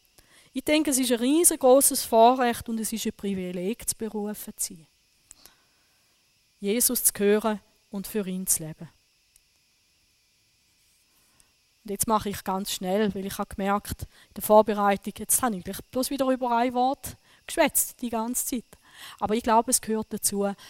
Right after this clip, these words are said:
Es ist ganz super formuliert. Der Judas schreibt, "Den Berufenen", das ist die Hauptgeschichte, oder? "Die in Gott, dem Vater, geliebt sind." Hey, wir sind so geliebt. Und nicht bloß von Gott. Schaut mal die, die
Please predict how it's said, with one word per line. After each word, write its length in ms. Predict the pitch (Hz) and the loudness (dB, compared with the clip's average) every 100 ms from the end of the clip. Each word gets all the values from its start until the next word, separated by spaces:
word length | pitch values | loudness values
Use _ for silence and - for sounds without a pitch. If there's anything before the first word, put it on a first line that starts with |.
| - - _ _ _ | -20 -20 _ _ _
Es 160 | 254 - | -2 0
ist 140 | 240 | 0
ganz 280 | 233 233 277 | 2 2 2
super 460 | 277 262 - 254 240 | 0 -2 0 0 0
formuliert. 760 | - 220 220 208 220 233 - | 2 2 2 0 2 0 -2
Der 80 | 240 | -2
Judas 280 | 240 269 262 | 0 0 0
schreibt, 340 | - 247 - | -2 -4 0
"Den 220 | 277 302 311 | 2 2 2
Berufenen", 720 | 285 254 269 - 262 214 202 | 2 4 2 2 -2 -2 -2
das 200 | 220 - | -2 -2
ist 200 | 262 - | -4 -2
die 40 | |
Hauptgeschichte, 840 | 208 202 226 - - 240 202 - 190 | 0 2 0 -6 -4 -2 -2 -4 -4
oder? 180 | 214 247 - - _ - | -2 -4 -8 -20 _ 2
"Die 320 | 262 302 320 | 4 6 4
in 300 | 285 254 247 | 0 0 0
Gott, 480 | 247 240 277 - - | 4 4 4 -2 -8
dem 180 | 254 233 | -4 -4
Vater, 520 | - 208 208 - 226 | 2 2 2 -2 -8
geliebt 560 | 208 190 185 180 - - | -6 -6 -4 -8 -8 -6
sind." 420 | - 196 185 - _ _ _ _ _ _ _ _ _ _ | -8 -10 -14 -14 _ _ _ _ _ _ _ _ _ _
Hey, 220 | - 254 240 | -2 0 2
wir 80 | |
sind 220 | 220 226 - | 0 0 -4
so 120 | 240 | -6
geliebt. 600 | - 202 175 - - - _ _ _ - | -6 -8 -8 -12 -20 -20 _ _ _ -2
Und 100 | 226 | 2
nicht 160 | 226 | 4
bloß 220 | - 214 - | 4 2 2
von 480 | - 254 294 311 | 6 8 8 4
Gott. 380 | 302 247 180 - - - - | 8 8 8 -2 -12 -12 -6
Schaut 300 | 233 294 294 | -2 -2 2
mal 200 | 277 262 | 4 4
die, 220 | 226 214 - - | 2 -2 -4 0
die 200 | 220 | 2